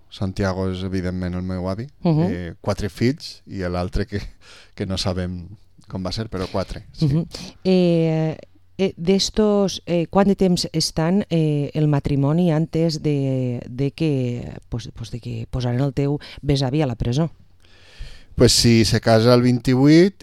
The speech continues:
Speaker 1: i a d'ell l'empresonen el trenta-nou, doncs ahí van passar onze anys.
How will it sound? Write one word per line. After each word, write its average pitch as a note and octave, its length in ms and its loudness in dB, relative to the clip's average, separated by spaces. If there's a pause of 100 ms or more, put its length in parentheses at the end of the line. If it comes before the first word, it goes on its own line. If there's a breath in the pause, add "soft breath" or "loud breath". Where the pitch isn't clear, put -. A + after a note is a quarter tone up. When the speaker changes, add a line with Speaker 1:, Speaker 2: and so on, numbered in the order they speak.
Speaker 1:
i A#2 80 2
a A2 100 4
d'ell G#2+ 160 2
l'empresonen G#2+ 640 0
el G#2+ 160 0
trenta-nou, A2+ 640 4
doncs G#2+ 220 0
ahí G2 160 0
van G2 180 -2
passar G#2 480 -2
onze A2+ 320 0
anys. F#2 440 -4